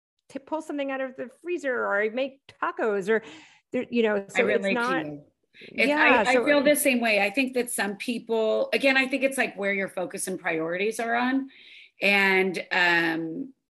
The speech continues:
Speaker 2: I know you and I like to eat good food and enjoy
Speaker 1: Yes.
Speaker 2: good food.
Speaker 1: <laughs>
Speaker 2: Um, and we certainly like to cook as well. I mean, I'm a certified <laughs> chef, but not that
Speaker 1: Are
Speaker 2: I,
Speaker 1: you really? Wow,
Speaker 2: I
Speaker 1: I
Speaker 2: am
Speaker 1: didn't know
Speaker 2: actually.
Speaker 1: that.
Speaker 2: It was one of the things I did when I left the corporate world. I quickly learned that I didn't wanna be a chef.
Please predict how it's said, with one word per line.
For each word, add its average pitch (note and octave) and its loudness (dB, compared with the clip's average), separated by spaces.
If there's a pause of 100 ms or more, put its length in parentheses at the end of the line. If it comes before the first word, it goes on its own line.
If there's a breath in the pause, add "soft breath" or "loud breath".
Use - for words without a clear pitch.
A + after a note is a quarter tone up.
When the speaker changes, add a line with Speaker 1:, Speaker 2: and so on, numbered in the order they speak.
(160)
Speaker 2:
I G#3 2
know A3 2
you G3+ -4
and F#3 -2
I F3 0
like E3+ -4
to - -8
eat C4+ -2
good D3 -6
food F#3 -8
and F3 -2
enjoy F#3 -2
Speaker 1:
Yes. F#3 -4 (140)
Speaker 2:
good E3+ -6
food. - -10
Speaker 1:
<laughs> - -12
Speaker 2:
Um, G#3 2
and A3+ 0
we B3 4
certainly D4 2
like G#3 -2
to G3+ -10
cook G3 -6
as F#3 -4
well. E3 -2
I F#3+ 0
mean, E3 0
I'm E3+ -2
a E3+ -4
certified F3+ -6
<laughs> - -6
chef, G#3 -2 (100)
but - -4
not D#3+ -6
that F3+ -4
Speaker 1:
Are G#3+ -2
Speaker 2:
I, A#3+ 0
Speaker 1:
you B3+ 0
really? F3+ -6
Wow, G3+ -12
Speaker 2:
I E3 -8
Speaker 1:
I - -4
Speaker 2:
am F3+ -4
Speaker 1:
didn't A#3+ -2
know G#3+ 0
Speaker 2:
actually. F3+ -8
Speaker 1:
that. F#3+ -8
Speaker 2:
It F#3+ -4
was G3+ -6
one A#3+ 0
of A#3+ 0
the A#3 -8
things G#3 -8
I F3+ -4
did F3 -6
when E3 -4
I D#3+ -4
left D#3+ -10
the - -14
corporate - -8
world. D3+ -8 (880 loud breath)
I C4 -16
quickly G3+ -6
learned F3 -2
that E3 -4
I D#3 -4
didn't E3+ -4
wanna D#3+ -4
be D#3 -6
a D3 -8
chef. - -12